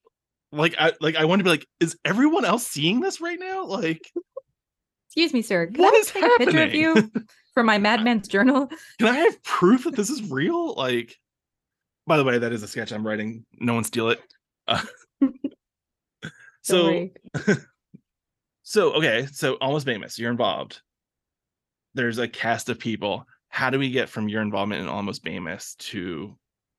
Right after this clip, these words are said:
Speaker 1: what you're working with now with Mom's Girls?
Speaker 2: Yeah, so Steph and I, uh, were hired to be in that show. Uh, we were friends beforehand, but we didn't know anybody else really that was involved.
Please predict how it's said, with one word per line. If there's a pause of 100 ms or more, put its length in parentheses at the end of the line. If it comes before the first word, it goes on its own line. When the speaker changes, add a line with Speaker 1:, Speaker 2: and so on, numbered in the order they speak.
(420)
Speaker 1:
what
you're
working
with
now
with
Mom's
Girls? (1040)
Speaker 2:
Yeah, (200)
so (1200)
Steph
and
I, (140)
uh, (1300)
were
hired
to
be
in
that
show. (140)
Uh,
we
were
friends
beforehand,
but
we
didn't
know
anybody
else
really
that
was
involved.